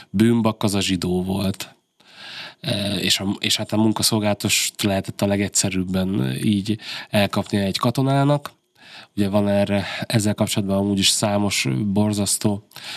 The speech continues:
ö, történet. És hát azt, azt kell tudni, hogy ebben az időszakban azért, mert a katona szökevényeket, ö, azonnal nagyon lehetett lőni. Tehát az, hogy fut el, ö, egy munkaszolgálatos,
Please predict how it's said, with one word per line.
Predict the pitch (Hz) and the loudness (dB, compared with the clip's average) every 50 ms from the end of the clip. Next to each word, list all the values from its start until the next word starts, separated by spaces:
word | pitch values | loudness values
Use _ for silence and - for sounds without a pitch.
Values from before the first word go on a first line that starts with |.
| - - - | -14 -6 -2
ö, | - 104 95 - | 0 2 2 0
történet. | - - - 107 220 - - 143 131 131 131 135 135 - - - _ _ - - - - - - - - - - - - - - - - - _ _ _ _ | 0 0 0 0 0 0 0 0 2 2 2 2 0 -2 -4 -12 _ _ -20 -20 -16 -14 -14 -12 -12 -12 -14 -14 -14 -16 -18 -20 -20 -20 -20 _ _ _ _
És | - - | 0 2
hát | 165 165 | 4 4
azt, | 180 170 - | 2 2 0
azt | 180 - - 170 160 | -2 0 -2 -2 0
kell | - 175 | 0 0
tudni, | 156 - 156 143 | 0 2 0 0
hogy | 139 127 | 0 0
ebben | 147 156 151 143 | -2 -2 0 -2
az | 139 131 | -2 0
időszakban | 143 139 143 135 - - 135 123 117 123 | 2 2 2 4 4 2 2 2 2 2
azért, | 117 123 127 123 104 | 2 2 2 2 2
mert | 117 110 110 - | 2 0 0 0
a | - | 0
katona | - 135 - - 120 110 | -2 0 2 2 2 2
szökevényeket, | - - - 123 - - 120 110 113 120 117 113 113 113 - - 113 104 - - - | 2 2 0 0 0 0 0 2 4 4 6 6 4 2 2 2 0 0 0 0 2
ö, | 123 117 113 113 117 110 | 2 4 4 2 0 0
azonnal | 113 110 98 107 104 104 101 104 | 0 0 0 0 0 0 2 2
nagyon | 104 101 95 101 101 | 2 2 2 2 2
lehetett | 98 98 98 95 - 95 - - | 2 2 0 0 0 -2 -2 0
lőni. | 101 95 95 92 90 92 90 - - - - _ _ - | 0 0 2 0 0 -2 -4 -6 -10 -20 -20 _ _ -2
Tehát | - 107 101 - | -2 -2 -2 0
az, | - 147 151 - | 0 0 2 2
hogy | - 120 107 - | 2 0 0 0
fut | - - - 151 147 127 - - | -2 -2 2 2 2 2 0 -2
el, | - 113 113 110 110 104 104 101 - - - - | 0 2 4 4 4 2 2 -2 -6 -10 -6 -2
ö, | 110 107 101 98 | -2 -2 0 -2
egy | - 101 | -2 0
munkaszolgálatos, | 98 107 113 123 120 151 139 - - 143 139 135 135 131 127 123 120 - - 135 120 113 - - | 2 4 4 4 4 2 0 2 0 0 0 0 0 2 2 2 2 0 0 0 0 0 -2 -4